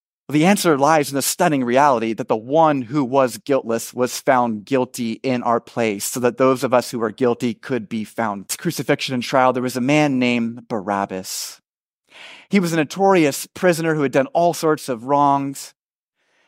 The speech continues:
and Pilate was gonna try to release Christ, and the crowd persuaded him to re-, release Barabbas. Barabbas was the first one to receive a not guilty verdict at Christ's expense. And ever since the cross,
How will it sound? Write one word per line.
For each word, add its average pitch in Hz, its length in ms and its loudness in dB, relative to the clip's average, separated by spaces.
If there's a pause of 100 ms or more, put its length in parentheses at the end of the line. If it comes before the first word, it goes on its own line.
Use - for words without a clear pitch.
(100)
and 123 120 -8
Pilate 180 340 0
was 135 100 -8
gonna 135 160 -2
try 165 220 2
to 143 60 0
release 127 300 -4
Christ, 147 380 2
and 127 100 -8
the 120 40 -8
crowd 165 400 0
persuaded 143 440 -2
him 143 140 -4
to 120 80 -6
re-, 117 160 -8
release 127 420 -4
Barabbas. 123 800 -6 (800)
Barabbas 165 640 0 (400)
was 151 280 2
the 143 100 0
first - 480 -4
one 107 480 -4 (400)
to 151 140 -2
receive 135 400 0
a 120 80 4
not 120 320 2
guilty 120 340 -2
verdict 107 460 -4 (100)
at 107 260 0
Christ's - 440 -6
expense. - 800 -8 (600)
And 127 160 -6 (140)
ever 165 260 2
since 143 280 -2
the 131 100 -4
cross, 110 500 0